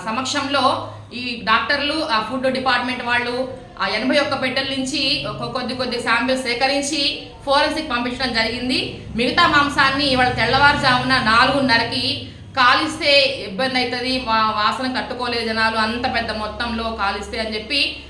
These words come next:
అక్కడ కొద్ది దూరంలో, ఆ, గుంట తీసి క్రేన్ సహాయంతో కూర్చడం జరిగింది. అది ఇవాళ ఫోరెన్సిక్, ఆ, నుంచి డి-, ఆ,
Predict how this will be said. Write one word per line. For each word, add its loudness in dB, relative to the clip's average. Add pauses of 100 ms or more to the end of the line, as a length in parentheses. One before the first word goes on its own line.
(100)
అక్కడ 0
కొద్ది -2
దూరంలో, 0 (240)
ఆ, 0
గుంట -4
తీసి -4
క్రేన్ -2
సహాయంతో -2
కూర్చడం -4
జరిగింది. -4 (240)
అది 0
ఇవాళ 4
ఫోరెన్సిక్, -2
ఆ, 0 (120)
నుంచి -6
డి-, -4
ఆ, 0